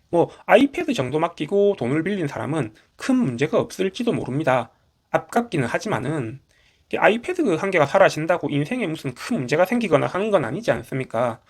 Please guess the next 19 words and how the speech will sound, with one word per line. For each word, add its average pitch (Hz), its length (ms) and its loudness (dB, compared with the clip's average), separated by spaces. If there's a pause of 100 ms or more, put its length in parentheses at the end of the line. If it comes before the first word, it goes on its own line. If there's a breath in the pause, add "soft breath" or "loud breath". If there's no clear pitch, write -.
(180 soft breath)
어차피 202 400 2
아이패드를 185 500 0
담보로 147 400 -2
빌린 151 240 0
대출금까지 - 680 -4
있으니까 127 640 -4
뭐, 123 220 -8 (400 loud breath)
중고로 147 480 0
카-, - 220 -6
팔았다고 240 420 2
생각할 127 340 0
수도 123 200 -8
있겠죠. 135 720 -4 (500 soft breath)
하지만 233 480 2 (320)
고가의 208 560 6
악기 - 240 -4
같은 214 240 0
거를 143 180 0
담보로 127 600 -4